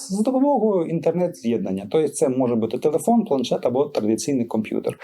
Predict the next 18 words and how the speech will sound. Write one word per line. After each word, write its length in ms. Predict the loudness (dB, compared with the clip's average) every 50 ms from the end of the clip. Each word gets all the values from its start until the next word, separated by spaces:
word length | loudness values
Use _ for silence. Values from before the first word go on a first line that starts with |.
| -10 -10 -8 -8 -8 -8 -2
Ця 140 | 0 2
велика 280 | 2 2 2 0 0 0
група 260 | 0 0 0 0 -2
залежності 680 | 0 0 0 0 0 0 0 -2 -4 -4 -4 -2 0 0
об'єднується 720 | 0 0 0 -2 -2 -2 -2 -4 -4 -6 -6 -6 -4 -4
словом 420 | -4 -2 0 0 2 0 0 0 -2
лудоманія. 600 | 0 0 0 0 0 0 0 0 -2 -2 -4 -6 -8 -6 -2 0 0 0 0 -2 -6 -6 -4
Якщо 440 | -4 -4 -4 -4 0 2 2 2 2
ця 320 | -2 -2 0 0 2 2
діяльність 680 | 0 0 0 2 2 2 2 0 -2 -4 -8 -6 -4 -2
не, 380 | 0 0 0 0 -2 -4 -6 -12 -20 -20 -20 -20 _ -10
е, 600 | -8 -4 -2 0 0 0 -2 -2 -4 -4 -4 -6 -6
шкодить 560 | -6 -2 2 2 4 4 2 0 -2 -4 -6 -4
навчанню, 680 | -4 -4 -4 -4 -4 -2 0 0 0 0 0 -2 -2 -6 -8 -8 -10
е, 140 | -8 -4
не 140 | -2 -2 -2
шкодить, 600 | -2 -4 -2 0 2 2 2 2 0 0 -2 -2 -2
е, 60 | 0